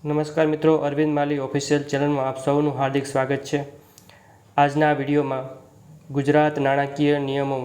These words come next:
ઓગણીસો ને એકોતેરના નિયમોમાં ખર્ચ અને નાણાંની ચૂકવણી બાબતે શું જોગવાઈઓ કરવામાં આવેલ છે, તે પ્રશ્ન પૂછાય તો તેનો જવાબ કેવી રીતે લખી શકાય, તેની ચર્ચા કરીએ.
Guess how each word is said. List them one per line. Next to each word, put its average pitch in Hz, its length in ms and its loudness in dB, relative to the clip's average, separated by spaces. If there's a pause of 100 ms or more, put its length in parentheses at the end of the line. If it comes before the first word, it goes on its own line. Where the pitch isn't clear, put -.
(180)
ઓગણીસો 139 360 -2
ને 139 160 0
એકોતેરના 139 520 -2
નિયમોમાં 131 1000 -4
ખર્ચ 147 340 0
અને 143 220 2
નાણાંની 135 400 -2
ચૂકવણી 139 600 -4 (600)
બાબતે 143 480 2 (320)
શું 165 140 0
જોગવાઈઓ 139 420 2
કરવામાં 131 500 0
આવેલ 123 200 -4
છે, 123 260 -6 (800)
તે 160 80 0
પ્રશ્ન 147 400 0
પૂછાય 147 400 0
તો 131 100 -6
તેનો 143 180 0
જવાબ 135 300 0
કેવી 156 160 6
રીતે 160 160 0
લખી 127 220 -2
શકાય, 117 360 -6 (340)
તેની 151 140 4
ચર્ચા 135 280 0
કરીએ. 120 380 -4